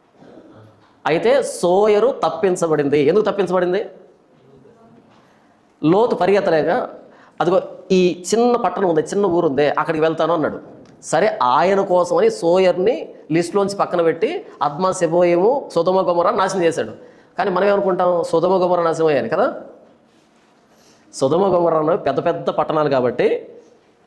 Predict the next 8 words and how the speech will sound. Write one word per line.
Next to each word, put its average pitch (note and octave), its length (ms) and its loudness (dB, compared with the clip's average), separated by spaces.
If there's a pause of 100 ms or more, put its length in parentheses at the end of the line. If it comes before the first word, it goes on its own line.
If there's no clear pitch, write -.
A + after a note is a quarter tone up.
(100)
వాటి D3+ 280 2
పేర్లు E3+ 220 0
ప్రస్తావించబడ్డాయి. D3+ 760 0 (600)
తర్వాత F3 180 0
ద్వితీయోపదేశ F#3+ 420 0
కాండంలో F3 300 2
అద్మా, D#3+ 360 0
సెబోయిము, E3 680 2